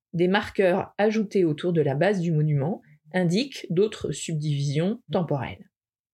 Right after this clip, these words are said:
Vers mille cinq cents avant Jésus-Christ,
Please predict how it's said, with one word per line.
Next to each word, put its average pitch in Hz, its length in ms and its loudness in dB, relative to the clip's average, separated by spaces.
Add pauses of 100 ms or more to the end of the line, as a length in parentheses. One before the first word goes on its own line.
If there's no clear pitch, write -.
(680)
Vers 233 180 4
mille 262 160 2
cinq 220 180 2
cents 185 200 0
avant 147 140 2
Jésus-Christ, 208 800 -2